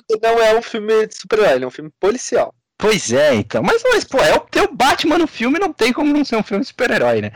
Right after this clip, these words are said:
Speaker 1: <laughs>
Speaker 2: E, porra, cara, o melhor Coringa de todos do cinema. O Heath Ledger apavora nesse filme.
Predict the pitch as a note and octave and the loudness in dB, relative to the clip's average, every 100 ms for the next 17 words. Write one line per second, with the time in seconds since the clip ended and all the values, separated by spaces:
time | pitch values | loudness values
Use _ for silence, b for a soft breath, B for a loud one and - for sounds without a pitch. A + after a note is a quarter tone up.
0 | - E3+ F3+ - _ _ _ - C3 C3 | -10 -4 -2 -2 _ _ _ -12 -6 -4
1 | C3 - F3+ E3 D3+ D3 D3 D3 D3+ - | -4 -2 0 2 2 2 2 2 0 0
2 | D#3 C#3 D#3 D3 A#2 G2 - - B2+ B2+ | -2 0 0 2 2 0 -8 -14 -10 -6
3 | B2 B2+ C3+ A#2 G#2+ A2 G2 G2+ A#2+ C3+ | -2 -2 -2 -8 -6 -2 -2 0 -2 -4
4 | b b b - C3+ A#2 A2 A2 - B2+ | b b b -10 -2 0 0 -2 -6 -2
5 | G#2+ A#2+ C3+ A2 - _ - A#2 D3 C#3+ | 2 2 0 -2 -4 _ -10 -6 -2 -4
6 | F#2 G2+ A#2 G#2 G2+ - G2 G2+ G#2 | -2 0 0 0 -4 -6 -4 -2 -2